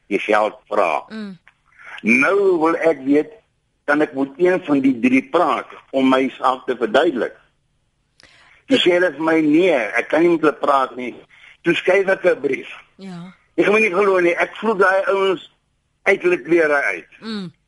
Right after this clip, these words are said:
Speaker 1: Soos wat hulle met my gepraat het en my gebehandel het.
Speaker 2: En toe?
Speaker 1: En tot vandag toe nog, het nog nie met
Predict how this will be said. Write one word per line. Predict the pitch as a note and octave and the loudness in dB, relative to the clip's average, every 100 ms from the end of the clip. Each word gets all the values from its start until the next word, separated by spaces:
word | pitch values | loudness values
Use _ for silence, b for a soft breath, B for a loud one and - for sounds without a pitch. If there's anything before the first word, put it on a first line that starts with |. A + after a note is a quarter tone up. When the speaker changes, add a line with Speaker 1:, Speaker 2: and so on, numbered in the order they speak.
| _ _ _ _ _ _ _ _ _ _ _ | _ _ _ _ _ _ _ _ _ _ _
Speaker 1:
Soos | - D3 C3 | -4 -2 2
wat | C3+ | 2
hulle | B2+ C#3 | 2 0
met | C3+ C3+ | 0 -4
my | A2+ C3 D3 | -2 -2 -2
gepraat | C3+ B2 A2 - G#2+ G#2 G#2 | 0 2 0 0 0 0 -2
het | F#2 | -4
en | A2+ G2+ | -2 0
my | G#2+ A2+ | 0 0
gebehandel | A#2+ G#2+ G2 G2+ F#2+ | -2 0 0 0 0
het. | E2 - | -2 -4
Speaker 2:
En | - A3+ F#3 | -8 -12 -8
toe? | E4+ F#4+ | -8 -2
Speaker 1:
En | C#3 | -2
tot | E3+ F3 | -2 -2
vandag | D#3+ D3+ C#3 | 0 -2 0
toe | D3 | 0
nog, | D3 C#3 A#2+ | 2 2 0
het | A2+ G2+ | -4 -2
nog | A#2 | -4
nie | A#2+ D3 D#3 C#3+ | 2 2 4 2
met | B2+ A#2+ | 0 -2